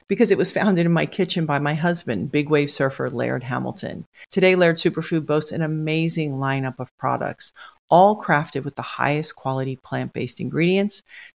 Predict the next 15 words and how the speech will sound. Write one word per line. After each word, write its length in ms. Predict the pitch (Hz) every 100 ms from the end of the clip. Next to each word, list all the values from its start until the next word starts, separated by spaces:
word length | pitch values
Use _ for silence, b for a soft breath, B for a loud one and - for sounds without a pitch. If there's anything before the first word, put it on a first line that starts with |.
| -
Think 260 | 220 220 - -
functional 520 | 131 131 - 139 127
mushrooms, 760 | 139 190 - 196 190 185 170
real 180 | 143 135
fruits 440 | 131 - - 214 175
and 140 | 143
veggies. 540 | 147 151 170 185 190 - B B _
What 140 | 185
makes 240 | - 208 -
us 200 | 190 -
unique? 440 | 185 196 220 - _ _ _ -
We're 280 | 170 185
committed 460 | 196 214 180 160 156
to 140 | -
using 480 | 139 147 139 139 -